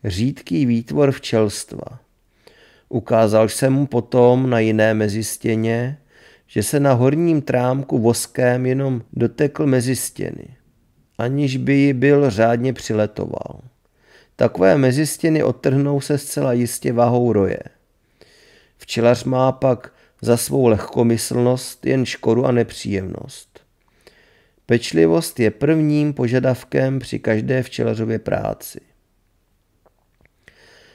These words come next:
Dnes letuji mezi stěny jen elektřinou.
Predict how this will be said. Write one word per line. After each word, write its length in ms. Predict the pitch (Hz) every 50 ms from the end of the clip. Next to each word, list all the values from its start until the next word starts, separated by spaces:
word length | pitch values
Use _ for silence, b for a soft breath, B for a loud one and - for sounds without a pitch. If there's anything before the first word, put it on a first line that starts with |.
| b b b -
Dnes 380 | 113 120 131 160 185 180 -
letuji 400 | 139 151 143 - 165 170 165 160
mezi 260 | 151 147 139 139 160
stěny 340 | 143 - - - 151 147 147
jen 160 | 151 151 147 -
elektřinou. 720 | - 135 131 - - - - - 101 - - - - -